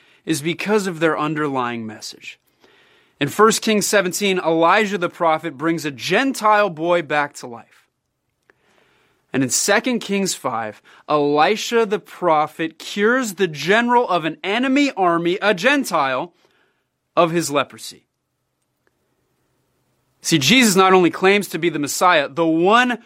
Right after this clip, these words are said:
who brings salvation, but he is stating that the salvation he's bringing is available to everyone,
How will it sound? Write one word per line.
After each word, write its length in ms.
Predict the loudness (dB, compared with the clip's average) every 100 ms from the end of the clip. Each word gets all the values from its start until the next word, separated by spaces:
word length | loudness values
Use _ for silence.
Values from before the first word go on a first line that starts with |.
| _
who 160 | -6 -6
brings 640 | -2 0 0 0 -2 -6 -10 _
salvation, 840 | -4 2 2 2 2 2 0 -6 -14 _ _ _ _ _ _ _ _ _ _ _ 0
but 140 | 2
he 180 | 4 4
is 160 | 4
stating 720 | 0 -4 -6 0 0 2 -4 -12 _ _ _ _
that 120 | -6
the 80 | -4
salvation 1040 | -2 2 4 2 0 2 2 0 -2 -4 -6 _
he's 360 | -2 0 0 -4
bringing 680 | -2 2 4 2 0 -4 -10 _ _ 2
is 260 | 4 2
available 1080 | -2 -2 2 4 6 4 2 0 -2 -2 -4 _ _ _
to 180 | -8 -4
everyone, 540 | -4 -4 -6 -14 -18